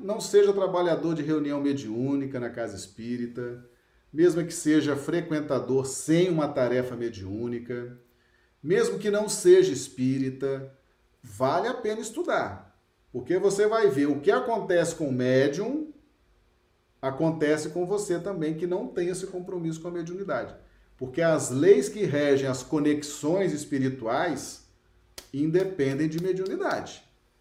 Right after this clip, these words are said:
tá certo? Estão na pauta da afinidade, estão na pauta da sintonia, estão na pauta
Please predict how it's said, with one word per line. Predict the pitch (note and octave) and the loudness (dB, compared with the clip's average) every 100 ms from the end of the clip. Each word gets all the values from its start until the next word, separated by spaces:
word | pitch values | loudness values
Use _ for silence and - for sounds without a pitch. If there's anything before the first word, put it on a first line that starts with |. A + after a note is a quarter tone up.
| _ | _
tá | _ | _
certo? | - G#2+ D#3 - - _ _ _ _ | -10 -4 -2 -4 -14 _ _ _ _
Estão | - B2+ C#3+ | -12 -6 -2
na | C3 | -2
pauta | - C#3 C3 A#2+ | 0 0 0 -2
da | A#2 | -4
afinidade, | - A#2 D3+ C#3+ C3 B2 A#2+ - - _ _ _ | -4 -6 0 0 2 -2 -4 -14 -20 _ _ _
estão | - A#2 | -10 -8
na | A2+ | -8
pauta | - A#2 A#2 | -4 -4 -4
da | A2 | -10
sintonia, | G2+ G#2+ G2 D#3+ D3 B2+ A#2+ A#2 A#2 - _ _ _ _ _ - | -12 -12 -8 -4 -2 0 0 -4 -6 -18 _ _ _ _ _ -18
estão | - C3 | -8 -4
na | C3 | -2
pauta | A#2+ B2 B2 A#2 A2+ A2 G2 E2+ | -2 2 2 2 -2 -8 -8 -10